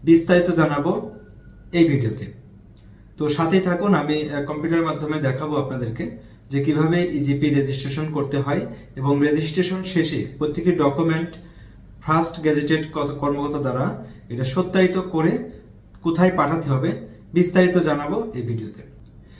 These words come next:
প্রিয় দর্শক, আপনি যদি এই চ্যানেলে নতুন দর্শক হয়ে থাকেন তাহলে অবশ্যই চ্যানেলটি সাবস্ক্রাইব করবেন এবং ভিডিওতে একটি লাইক দিবেন। আমরা চলে যাচ্ছি কম্পিউটার স্ক্রিনে। প্রিয় দর্শক, আমরা চলে আসলাম কম্পিউটার স্ক্রিনে। এই কম্পিউটার স্ক্রিনের বাম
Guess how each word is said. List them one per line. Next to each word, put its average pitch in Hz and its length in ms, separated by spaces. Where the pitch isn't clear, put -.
প্রিয় 170 160
দর্শক, 175 300
আপনি 175 220
যদি 180 180
এই 180 80
চ্যানেলে 175 280
নতুন 156 440
দর্শক 143 320
হয়ে 135 140
থাকেন 135 240
তাহলে 180 200
অবশ্যই 156 320
চ্যানেলটি 143 340
সাবস্ক্রাইব 147 500
করবেন 165 220
এবং 143 220
ভিডিওতে 131 340
একটি - 260
লাইক 143 240
দিবেন। 95 200
আমরা 156 200
চলে 180 220
যাচ্ছি 170 260
কম্পিউটার 127 420
স্ক্রিনে। - 280
প্রিয় 156 200
দর্শক, 147 400
আমরা 135 240
চলে 131 320
আসলাম 139 380
কম্পিউটার 123 560
স্ক্রিনে। 107 480
এই 131 100
কম্পিউটার 139 420
স্ক্রিনের 147 500
বাম 123 220